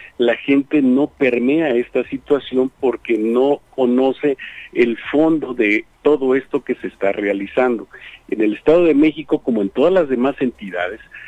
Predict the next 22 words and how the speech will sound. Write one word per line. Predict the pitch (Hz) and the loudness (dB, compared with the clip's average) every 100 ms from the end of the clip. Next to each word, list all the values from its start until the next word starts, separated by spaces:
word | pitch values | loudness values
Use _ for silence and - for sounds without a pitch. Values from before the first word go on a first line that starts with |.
| - | -12
estamos | - - 143 160 - | -10 -2 0 0 0
siendo | 151 147 139 | 0 2 -2
vigilados | 120 113 113 127 131 | -6 -2 2 2 2
por | - 139 | -2 -2
la | 151 | 0
Federación, | 135 123 104 95 - 104 113 | 0 0 2 0 -2 -4 -2
por | - 123 | -2 -4
la | 95 | -4
Comisión | 98 92 120 131 | -4 -2 0 0
Nacional | - 104 110 117 | 0 -2 0 0
Antisecuestros, | 98 - 98 - 101 - 98 - - | -2 -6 -8 -2 -2 -2 -8 -8 -2
conase, | 92 98 101 - 208 - - - - | 0 2 0 -2 -4 -4 -18 -16 0
y | 127 | 2
entonces | 120 151 151 143 120 | 2 0 0 0 2
en | 110 | 2
ese | 156 170 | 2 0
sentido | - 135 - 127 107 117 - - - - | 2 0 0 -2 0 0 -4 -16 -8 -4
se | |
están | - 143 151 | 0 0 2
revisando | 156 131 110 139 143 127 | 2 0 0 2 2 2
los | 107 101 | 0 0
números | 127 123 113 107 127 | 2 2 2 0 0